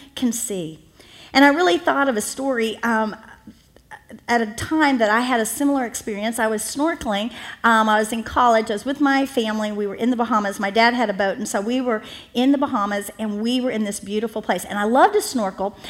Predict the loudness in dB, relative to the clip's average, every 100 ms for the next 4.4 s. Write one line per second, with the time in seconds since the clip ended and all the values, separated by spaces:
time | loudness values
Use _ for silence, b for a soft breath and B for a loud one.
0 | B 2 4 6 6 6 6 4 2 2
1 | 4 2 0 -4 0 -2 0 -4 -4 -6
2 | -2 2 2 2 0 0 0 0 2 2
3 | 2 2 4 4 2 -2 -2 0 -2 -2
4 | 0 0 -2 -4